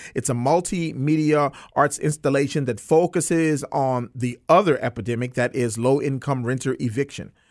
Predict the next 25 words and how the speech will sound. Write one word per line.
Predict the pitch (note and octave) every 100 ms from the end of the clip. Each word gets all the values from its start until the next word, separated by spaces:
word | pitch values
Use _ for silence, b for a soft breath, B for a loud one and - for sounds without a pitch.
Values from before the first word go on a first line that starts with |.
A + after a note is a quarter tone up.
| b b b b G#2+
Go | C3
to | C#3+ B2
arts | C3+ B2+
b | B2 C3 C3
r | C3+ B2 B2
dot | A#2 A2+ -
org | D#3 D#3 C#3+ -
to | B2
register | B2 B2 - C#3
your | B2+
group | A#2 C3 C3+
to | -
get | A#2
a | A#2
look | B2+ C#3+
at | A#2+
it | A#2 -
before | A2 - C#3 C3+ B2 B B B _
it | - A#2+ - _ -
continues | B2 D#3+ D#3 D3 B2+
its | B2+ -
tour | - F3+ C#3+
around | B2+ A#2+ A#2
the |
country | A2 A#2 A2 A2+ A2